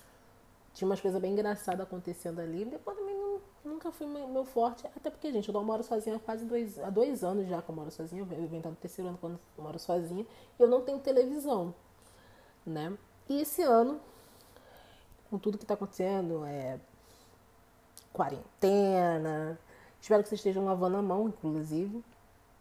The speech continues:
Tudo que tá acontecendo, é... a minha namorada gostava de assistir, assistia na primeira, quando começou, ela começou a assistir aquela parte do, das meninas contra os meninos, entre aspas.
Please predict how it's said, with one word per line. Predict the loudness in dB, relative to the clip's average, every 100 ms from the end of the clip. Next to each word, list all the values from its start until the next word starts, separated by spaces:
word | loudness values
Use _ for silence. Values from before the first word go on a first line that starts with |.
| -20 -20 -20 -12
Tudo | -6 -4
que | -4
tá | -4
acontecendo, | -2 2 2 2 2 2 2 -2 -8 -12 -16 -20 -20 -20 -20 -20 -20 -20 -20 -20 -6 4
é... | 8 8 6 2 2 0 -2 -8 -20 -20 -20 -20 -20 -20 -20 -20 -20 -20 -16
a | -4 0 2
minha | 4 4 4 2 -4 -12 -20 -12
namorada | -2 0 2 2 2 -2 -6 -8 -14 -2
gostava | -2 -2 -4 -2 -2
de | -2
assistir, | -4 -6 -6
assistia | -6 -6 0 2
na | 2
primeira, | -2 -4 -2 -2 -4 -6 -4
quando | -2 -2
começou, | -2 -6 -6 -2 -2
ela | -2
começou | -4 -2
a | -4
assistir | -6 -10 -14 -6
aquela | -4 -4
parte | -6 -8 -12
do, | -14 -16 -20 -14 -2
das | -2 2
meninas | 0 2 0 -2 -4 -12 -20 -20 -20 -4
contra | -2 -2 -4
os | -4
meninos, | -2 2 4 2 0
entre | -4 -2 -2
aspas. | -2 -6 -10 -12 -12